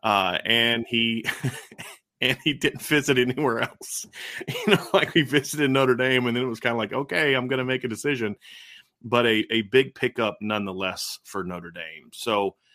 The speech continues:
uh, it just continues the, the, the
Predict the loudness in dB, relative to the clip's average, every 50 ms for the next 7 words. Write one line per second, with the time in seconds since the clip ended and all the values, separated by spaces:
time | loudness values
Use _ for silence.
0 | _ _ _ _ _ -12 -8 -4 -4 -4 0 0 -2 -2 -2 -8 _ -2 -2 -2
1 | 2 0 2 2 2 0 0 -2 -2 -4 -4 -4 -4 _ -6 -4 -4 -4 -6 _
2 | _ -10 -10